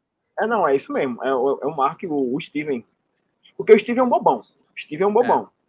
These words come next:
Speaker 1: É um bobão mesmo, é um nerdão. Ele é um típico nerdão. Ele é um nerd
Speaker 2: Uhum.
Speaker 1: velho. Ele é um nerd velho mesmo. Ele,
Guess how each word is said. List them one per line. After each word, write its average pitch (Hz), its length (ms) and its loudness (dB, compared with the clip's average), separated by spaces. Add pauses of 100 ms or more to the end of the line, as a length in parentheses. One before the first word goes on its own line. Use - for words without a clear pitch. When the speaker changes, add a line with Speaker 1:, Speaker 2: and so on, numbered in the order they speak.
(400)
Speaker 1:
É 107 60 -10
um 127 60 -4
bobão 170 280 4
mesmo, 160 220 2
é - 20 4
um 165 40 0
nerdão. 190 440 4
Ele 139 140 2
é 170 40 6
um 196 140 -2 (140)
típico 214 280 -4
nerdão. 233 420 2 (320)
Ele 143 100 4
é 160 40 2
um 170 60 0
nerd 214 260 2
Speaker 2:
Uhum. 285 120 2
Speaker 1:
velho. 139 300 4 (260)
Ele 143 120 -4
é 170 40 4
um 165 80 -2
nerd 185 300 0
velho 214 280 -2
mesmo. 131 280 0
Ele, 139 120 -6